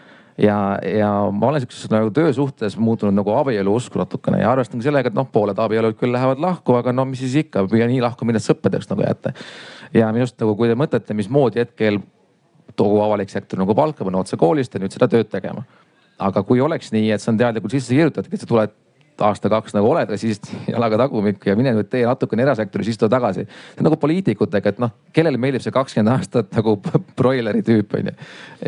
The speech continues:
Ja noh, tahaks, et oled päris elu ka näinud. Et selles mõttes ma arvan, et see suurendaks seda pikaajalist võib-olla lojaalsust ja, ja seda suhet nagu, et, et see oleks nagu normaalne, et sa tuled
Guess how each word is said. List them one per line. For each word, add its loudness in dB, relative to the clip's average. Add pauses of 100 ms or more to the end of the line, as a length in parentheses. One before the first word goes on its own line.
(100)
Ja 4
noh, 0
tahaks, -2
et -4
oled -6
päris 2
elu 4
ka 2
näinud. -2 (240)
Et 0
selles 2
mõttes -2
ma 2
arvan, -2
et -10
see -8
suurendaks 0
seda 0 (500)
pikaajalist 0
võib-olla 0
lojaalsust 0
ja, 2 (180)
ja 0 (720)
seda 0
suhet 0
nagu, 0
et, -6
et -4
see 2
oleks -8
nagu 0
normaalne, -2
et -18
sa -14
tuled 2